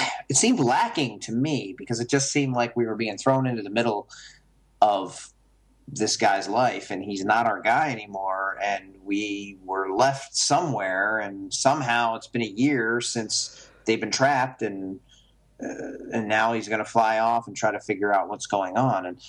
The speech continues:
the same kind of thing happens in almost every book. We're a year into their lives, but years after where we left them. So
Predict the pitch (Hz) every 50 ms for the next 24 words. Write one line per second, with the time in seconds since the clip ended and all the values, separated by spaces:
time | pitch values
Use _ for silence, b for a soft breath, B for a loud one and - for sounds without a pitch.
0 | B B - 147 139 - 240 226 175 143 - 180 185 165 147 135 165 165 143 139
1 | 139 143 139 135 123 113 107 110 110 113 110 110 101 - - - 113 107 95 101
2 | 104 101 90 - - - 208 220 160 113 110 - - - B B B B B B
3 | B B B _ _ - - 87 82 98 107 110 107 107 107 104 110 127 143 147
4 | 151 143 131 127 127 123 127 113 113 107 104 101 107 117 120 117 113 113 110 104
5 | 101 - - - 120 113 101 - 107 113 131 147 147 143 139 135 123 117 117 117
6 | 120 127 131 131 - 117 107 101 104 104 101 95 95 95 104 135 196 196 - -
7 | 110 98 92 92 90 - - 104 101 98 98 95 95 95